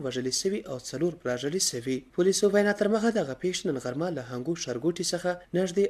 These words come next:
اته کیلومتره لرې سویلو خواته د روډي سیمه کې رامنځته سوې چې په خاوره کې ښخ کړی سوی ماین وچاودېدلو او چې کله ماشومان د چاودنې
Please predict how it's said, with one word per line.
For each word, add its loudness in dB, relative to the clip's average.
اته 2
کیلومتره -2
لرې 2
سویلو 6
خواته 2
د 0
روډي 0
سیمه -2
کې -4
رامنځته -4
سوې 0
چې 2
په -2
خاوره 2
کې -2
ښخ -2
کړی 2
سوی 0
ماین 2
وچاودېدلو 2
او 6
چې 0
کله 2
ماشومان -4
د -4
چاودنې 0